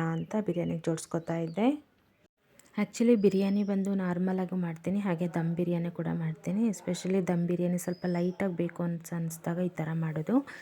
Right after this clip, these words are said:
ಚಿಕನಿಗೆ ಖಾರದ ಪುಡಿ, ಧನಿಯಾ ಪೌಡರು, ಜೀರಿಗೆ ಪುಡಿ, ಹಾಗೆಯೇ ಅರಶಿನ ಪೌಡರು, ಚಕ್ಕೆ ಲವಂಗ ಪುಡಿ, ಅದ್ರ ಜೊತೆಗೆ ರುಚಿಗೆ ತಕ್ಕಷ್ಟು ಉಪ್ಪು, ಹಾಗೆಯೇ ದಮ್ ಬಿರಿಯಾನಿ ಪೌಡರ್ ಸಿಗುತ್ತೆ, ಅದನ್ನು ಕೂಡ ಸೇರಿಸಿದ್ದೀನಿ. ಜೊತೆಗೆ ಶುಂಠಿ ಬೆಳ್ಳುಳ್ಳಿ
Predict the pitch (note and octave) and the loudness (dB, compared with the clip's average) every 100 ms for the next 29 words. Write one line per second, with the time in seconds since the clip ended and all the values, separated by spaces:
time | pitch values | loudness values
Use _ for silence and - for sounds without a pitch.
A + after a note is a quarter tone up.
0 | - - - A3 G#3+ A#3 A3+ G#3 A3 G3+ | -10 -12 -2 0 4 4 4 2 0 4
1 | F3+ F#3+ - - F3+ G#3 B3 - - - | 4 2 -2 0 2 2 0 -6 -20 -20
2 | - F#3 F#3 F#3 G3 G3 F#3 F3 F3 G3+ | -4 2 4 4 4 2 2 4 4 4
3 | F#3+ F3 - F#3 F3 F3 A3+ A#3+ G3 F3 | 2 0 2 0 0 2 2 2 2 4
4 | F3 F3+ G3 C4 C4+ - E3+ E3 F#3+ F#3 | 4 4 4 2 0 -2 0 0 0 0
5 | F3 E3+ E3+ F#3+ A#3 F#3 F3+ F#3 F3 E3 | 0 2 2 0 0 -2 -2 0 0 0
6 | E3+ E3 E3 E3 F#3 C4 C4+ - - - | -4 -4 -6 -4 0 0 -2 -18 -20 -20
7 | _ _ _ - - G3 F#3 F3+ F3 F#3 | _ _ _ -14 -2 0 2 2 0 0
8 | F#3 A3 F3+ - F3+ - F3 F3 - - | 0 0 -2 -4 -6 -4 -4 -4 -4 -2
9 | F3 E3 - F3+ B3+ - _ _ - F#3 | -2 -4 -6 -2 -2 -2 _ _ -4 0
10 | F3+ F3+ G#3 B3 G3+ F3+ F#3 F#3+ F3+ F3+ | 0 0 2 2 2 4 4 4 2 2
11 | F3+ F3 E3+ E3 E3 E3 E3+ D#3+ - G#3+ | 2 0 0 0 -2 -4 -4 -4 -2 -2
12 | E3+ E3+ F3 E3 E3 E3+ E3 - D#3+ E3 | -2 -2 -4 -4 -4 -2 -4 -4 -4 0
13 | G3 D4 - - - - - - F#3 F#3+ | 0 0 -4 -20 -20 -20 -16 -4 -2 2
14 | F#3 F3+ A3+ - F3 F3 F3 E3+ E3+ E3+ | 2 2 0 0 0 2 0 0 0 -2